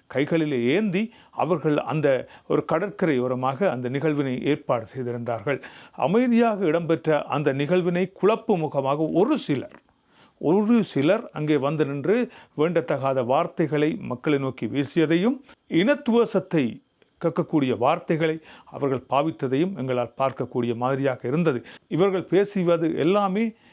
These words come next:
இனமுறுகலை ஏற்படுத்தக்கூடிய ஒரு வசனங்களாக இருந்ததை எங்களால் பார்க்கக்கூடிய மாதிரியாக இருந்தது. எது எப்படியாக இருந்தாலும், தமிழர் தரப்பு தங்களிடமிருந்து பிரிந்து சென்றிருக்கின்ற அல்லது தங்களால்,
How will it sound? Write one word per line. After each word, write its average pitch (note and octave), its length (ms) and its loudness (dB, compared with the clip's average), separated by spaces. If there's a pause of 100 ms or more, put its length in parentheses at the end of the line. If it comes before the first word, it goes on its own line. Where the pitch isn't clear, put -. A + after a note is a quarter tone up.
(120)
இனமுறுகலை F#3+ 680 2
ஏற்படுத்தக்கூடிய C#3 960 0
ஒரு C3+ 200 0
வசனங்களாக C#3 720 -2
இருந்ததை C#3 580 -2 (260)
எங்களால் C3 440 -2
பார்க்கக்கூடிய B2 560 -4
மாதிரியாக B2+ 640 -6
இருந்தது. C3+ 400 0 (260)
எது G#3 360 0
எப்படியாக D3 540 0
இருந்தாலும், D3+ 480 -2
தமிழர் F3 420 0
தரப்பு C#3 380 -2
தங்களிடமிருந்து D3+ 640 0
பிரிந்து D#3+ 360 0
சென்றிருக்கின்ற C#3+ 640 -2 (260)
அல்லது D3+ 360 0
தங்களால், F3+ 640 -2